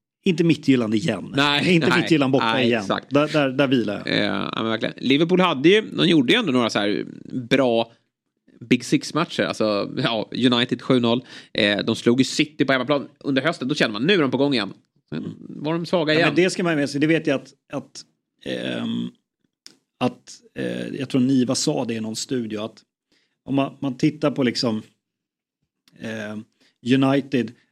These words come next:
Speaker 1: ja, men så här, jämför, man kan vinna, eh, man kan vinna ligacupen. Är det någonting man kommer komma ihåg om trettio år? Nej.
Speaker 2: Nej.
Speaker 1: Sju noll
Speaker 2: Ja, ja.
Speaker 1: mot United. Det är någonting man kommer ihåg resten av sitt liv.
Speaker 2: Mm.
Speaker 1: Så den där matchen ska man inte underskatta.
Speaker 2: Nej,
Speaker 1: Det,
Speaker 2: en
Speaker 1: det är någonting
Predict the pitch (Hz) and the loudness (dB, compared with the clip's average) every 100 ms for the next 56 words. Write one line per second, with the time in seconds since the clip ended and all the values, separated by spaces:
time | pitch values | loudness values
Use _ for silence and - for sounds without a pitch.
0 | _ 127 127 120 120 - 139 110 - - | _ -4 -2 0 -4 -6 -6 -6 -10 -4
1 | 135 143 127 - 143 123 123 131 127 123 | -2 -2 -4 -2 -2 0 -2 -2 -2 -2
2 | 113 - _ _ - 123 117 117 117 113 | -6 -12 _ _ -16 -12 -10 -10 -12 -12
3 | - _ - 113 - 123 120 127 135 120 | -16 _ -14 -10 -2 0 2 2 2 0
4 | 110 - 147 147 101 98 - _ _ - | -2 0 -2 -2 -12 -12 -16 _ _ -12
5 | 120 135 151 127 139 127 117 127 127 135 | -2 0 0 0 0 -2 -2 -2 -2 -2
6 | 131 147 110 104 98 135 - - 123 - | 0 0 -2 -6 -4 -4 -4 -4 -4 -4
7 | - _ _ _ _ - 127 123 120 123 | -12 _ _ _ _ -6 -4 -4 -8 -16
8 | _ - - 165 139 151 147 113 127 _ | _ -4 2 4 4 4 2 0 -8 _
9 | - 113 127 135 156 147 160 151 107 98 | -4 0 2 4 4 4 2 0 -6 -10
10 | _ - 139 196 147 127 127 123 135 123 | _ -2 2 2 2 2 0 0 0 0
11 | 113 101 - 127 120 - 117 101 113 127 | 0 -4 -4 -4 -2 -4 -4 -4 -4 -4
12 | 95 - 123 123 127 127 156 170 139 127 | -4 -8 -14 -6 -4 -2 0 -2 -4 -6
13 | 139 139 127 120 113 - 135 170 156 156 | -2 -2 -2 -4 -4 -2 2 4 4 2
14 | 160 196 190 | 4 4 2